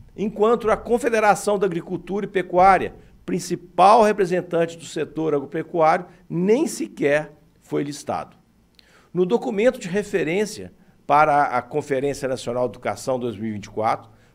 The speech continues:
publicado pela Presidência da República e pelo mec, está escrito que, entre aspas, "se faz urgente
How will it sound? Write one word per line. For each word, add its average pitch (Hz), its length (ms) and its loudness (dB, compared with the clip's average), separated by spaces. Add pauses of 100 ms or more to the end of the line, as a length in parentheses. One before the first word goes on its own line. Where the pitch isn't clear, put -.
publicado 160 600 0
pela 143 240 -2
Presidência 143 720 -4
da 202 80 -2
República 175 560 -2
e - 20 -12
pelo 135 260 -4
mec, 170 480 -2 (460)
está 202 380 2
escrito 214 600 -2 (120)
que, 156 340 2 (300)
entre 139 320 -2
aspas, - 600 0 (360)
"se - 180 -8
faz 170 480 4
urgente 180 840 -2